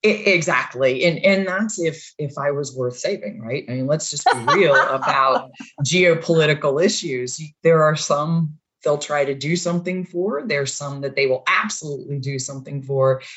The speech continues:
Speaker 1: And there are people that, yeah, they'll just nod and say, "Thank you, take a number."
Speaker 2: Yeah, <laughs> exactly.
Speaker 1: Yeah.
Speaker 2: Wow.
Speaker 1: Yeah.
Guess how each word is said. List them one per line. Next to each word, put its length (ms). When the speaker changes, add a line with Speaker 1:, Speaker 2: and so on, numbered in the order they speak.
Speaker 1:
And 140
there 180
are 180
people 320
that, 240
yeah, 280
they'll 120
just 240
nod 420
and 160
say, 240
"Thank 320
you, 80
take 240
a 40
number." 480
Speaker 2:
Yeah, 300
<laughs> 40
exactly. 1040
Speaker 1:
Yeah. 240
Speaker 2:
Wow. 400
Speaker 1:
Yeah. 340